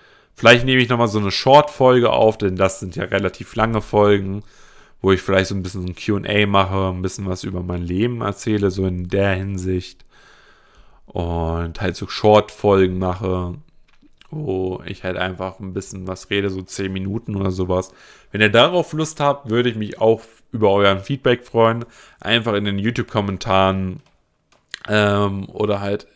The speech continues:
auf Instagram schreiben. Ähm, die kurzen Folgen werden natürlich dann nicht auf YouTube kommen, sondern die werden dann,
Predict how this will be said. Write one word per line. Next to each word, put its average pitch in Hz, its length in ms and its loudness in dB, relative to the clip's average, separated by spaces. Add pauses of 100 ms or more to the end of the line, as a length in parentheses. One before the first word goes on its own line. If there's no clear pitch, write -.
(140)
auf 104 360 0
Instagram 101 520 -2
schreiben. 101 600 2 (840)
Ähm, 98 720 0 (520)
die 110 140 -10
kurzen 139 420 6
Folgen 127 400 6
werden 120 180 6
natürlich 120 420 0
dann 110 160 0
nicht 110 200 0
auf 98 180 -2
YouTube 165 340 0
kommen, 147 340 4
sondern 117 320 2
die 104 100 0
werden 104 180 6
dann, 104 180 2